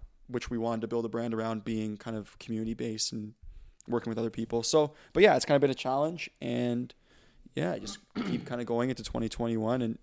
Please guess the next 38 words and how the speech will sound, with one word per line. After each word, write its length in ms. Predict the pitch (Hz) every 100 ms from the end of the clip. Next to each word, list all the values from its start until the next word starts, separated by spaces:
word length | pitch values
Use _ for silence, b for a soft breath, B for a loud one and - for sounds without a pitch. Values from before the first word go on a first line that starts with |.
| -
as 260 | 127 117
really 220 | 120 135 120
quick, 280 | - 131
kind 160 | - 120
of 80 | 117
on 100 | 120
back 220 | 123 117
on 40 |
the 60 | 117
Mind 240 | 110 113
Sweep 300 | - 120 120 b b b b b _ -
podcast, 640 | 117 120 117 123 113 -
we've 200 | 123 139
had 360 | 139 127 123 127
guests 320 | 123 127 -
come 160 | - 120
on 200 | 117 117
and 100 | 107
talk 260 | 127 123
about 140 | 113 123
so 80 | 127
many 100 | 127
different 180 | 117
things 360 | 123 117 113 -
like 180 | 113 107 -
epilepsy, 680 | 139 147 135 127 - 120 117 - b b b b b -
um, 220 | 120 113
sexual 400 | - 151 - 139
abuse, 360 | 123 123 120 -
trauma, 520 | - 139 135 120 107
frontline 480 | - 143 120 131 123
workers, 420 | 123 127 - 107
addiction, 480 | 113 139 135 - 113
cerebral 320 | - 135 143
palsy, 420 | - 131 131 131
bipolar, 640 | 123 131 127 - 127 123 120
cold 360 | - 131 120
therapy, 540 | 127 123 120 123 123